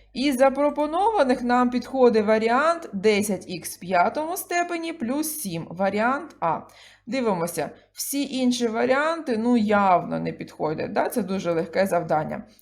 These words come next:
для тих, хто розуміє, що означає ось ця константа, да? І якщо первісні функції однакові, то чим вони відрізняються? Тільки константою.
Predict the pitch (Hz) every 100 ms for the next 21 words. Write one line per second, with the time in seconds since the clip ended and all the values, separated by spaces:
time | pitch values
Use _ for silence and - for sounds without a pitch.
0 | - 185 190 302 339 - 202 196 202 196
1 | 240 302 240 214 180 180 170 - 233 240
2 | 180 202 185 180 185 190 170 165 160 170
3 | 190 254 - - - - - 180 180 220
4 | 208 196 190 170 175 - 165 196 285 349
5 | 208 175 180 240 302 254 180 175 - 240
6 | 247 170 196 180 170 196 180 165 147 147
7 | - - _ - 185 226 269 302 311 226
8 | 240 240 165 151 - 82